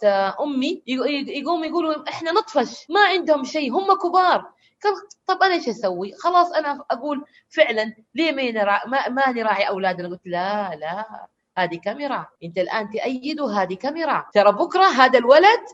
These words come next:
أنت اللي حتعاني منه." هو الآن يقول على أمك: "ترى بكرة هو حيقول عليك." أولاده يجوا له يقولوا له: "إحنا ما نبغى نروح"، يقول: "أيوة عادي، ترى لا تروحوا،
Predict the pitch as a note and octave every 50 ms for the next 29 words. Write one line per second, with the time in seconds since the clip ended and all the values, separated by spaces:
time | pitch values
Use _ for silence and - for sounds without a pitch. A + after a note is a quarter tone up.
0 | - D4+ C4+ - A3+ G3+ F#3 F3 - F3 E3+ E3+ D3 D3 D3 C#3+ C#3+ C#3 C#3 C#3
1 | C#3+ C#3+ D3 - _ _ - G3 G#3+ A3 A3+ A#3+ D4 C#4+ C#4+ C#4+ F4 D#4+ A#3+ B3+
2 | B3 - - C4 A#3 G#3 F#3 F3+ - - - _ _ _ _ - B3+ C4 B3+ C#4+
3 | - C#4+ C4+ B3+ C4 A#3 A3 - G#3+ G3+ F#3 G3 G3+ F3 D#3+ E3 D#3+ D3+ D3+ -
4 | _ - - G#3 A3 C4+ D4+ D4 C#4+ D4 C4 C4 - D#4 D#4 C#4+ C4+ C4 - B3+
5 | C4+ D4 D#4+ C#4 C4+ C4+ C#4 C#4 C4+ D4 E4 E4+ E4+ E4+ C#4+ D4 D4 D4+ G4 A4
6 | - C4 A3 C4 - G4+ G4+ D#4 - - - E4+ D4 G3 F#3 G3+ F3+ G3 A3+ B3
7 | B3 - G3 F#3+ E3 D#3 - D#3+